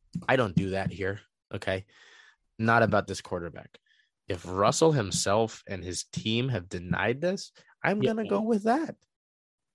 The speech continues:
Speaker 1: right?
Speaker 2: Absolutely.
Speaker 1: I
Speaker 2: Yep.
Speaker 1: mean, really, do we? I, I get it. <sighs> Even looking at the, the, the line this year, has it been great? No.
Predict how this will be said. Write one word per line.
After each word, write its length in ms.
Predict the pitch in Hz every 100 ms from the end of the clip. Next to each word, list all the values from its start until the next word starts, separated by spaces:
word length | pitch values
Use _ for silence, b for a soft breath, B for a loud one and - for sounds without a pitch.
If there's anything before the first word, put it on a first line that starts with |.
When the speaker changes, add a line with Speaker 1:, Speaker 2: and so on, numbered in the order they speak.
| -
Speaker 1:
right? 200 | 131 190
Speaker 2:
Absolutely. 480 | - 107 101 98 101 _ _ _ -
Speaker 1:
I 100 | 113
Speaker 2:
Yep. 40 |
Speaker 1:
mean, 340 | 110 107 101 - _ -
really, 340 | 147 120 95 - _ _ _ -
do 160 | 113 120
we? 240 | 120 117 -
I, 140 | 107 -
I 100 | 104
get 200 | 92 90
it. 100 | - _ _ _ _ _ -
<sighs> 360 | - - 95 107
Even 280 | 113 110 104
looking 300 | 107 104 98
at 100 | 92
the, 200 | 95 95
the, 260 | 80 92 90
the 140 | 82
line 260 | 98 95 95
this 200 | 92 -
year, 200 | 65 -
has 200 | - 101
it 100 | 107
been 140 | 92 101
great? 280 | 95 101 -
No. 560 | - 90 92 92 85 -